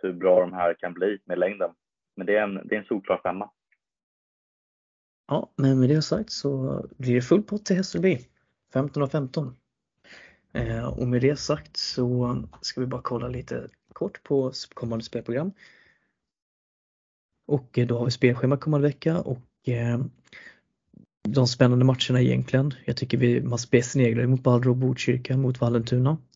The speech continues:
Speaker 2: Eh, klart intressant match. Eh, om där nere i botten. Tyresö,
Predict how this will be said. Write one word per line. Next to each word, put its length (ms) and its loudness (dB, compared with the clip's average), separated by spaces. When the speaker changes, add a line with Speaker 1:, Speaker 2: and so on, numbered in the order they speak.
Speaker 2:
Eh, 340 0
klart 380 6
intressant 400 2
match. 400 -4
Eh, 420 -2
om 400 2
där 140 2
nere 180 6
i 40 4
botten. 500 4
Tyresö, 500 4